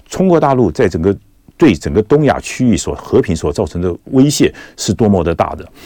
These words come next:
所以中国大陆每次对台湾的军演，每次对破坏的和平，都可以被美国作为一个宣传上的使用。这是美中对抗，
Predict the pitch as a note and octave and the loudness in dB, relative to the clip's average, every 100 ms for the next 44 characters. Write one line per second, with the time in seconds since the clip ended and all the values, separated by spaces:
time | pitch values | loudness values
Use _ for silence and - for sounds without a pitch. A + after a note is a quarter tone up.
0 | - - - G#3+ - A3 G#3+ G#3 F#3 D#3 | -20 -8 2 2 2 2 4 4 4 4
1 | A2 F2+ D2 D3+ D#3+ F#2 A2 B2 - C3+ | 4 4 2 0 0 2 2 0 0 0
2 | C#3 F2+ - G#2 F#3+ - F3 C#3 G2 - | 0 0 -2 2 2 2 0 2 0 -2
3 | - F3+ A#2+ A#2+ G2+ - - - E2 - | -2 0 2 2 0 -2 -4 -4 -6 -12
4 | - - - A#3+ A3 F3 A#2 C#3 G#2+ D2+ | -20 -2 2 2 4 4 4 4 4 2
5 | C#2 F2 F2 - G#2+ E2 F2+ F2+ - B2+ | -2 -2 -2 2 2 2 0 -2 0 0
6 | A#2+ D#2 E2+ D#2+ C#2+ - C#2+ F2+ D#2 - | -2 -6 -6 -6 -6 -8 -8 -6 -8 -10
7 | - - - G3+ D#3+ D3+ - G2 D#2 C#2+ | -20 -20 -2 2 4 2 2 2 2 0
8 | D3 D3 D#3 G#2 - | -2 2 2 2 0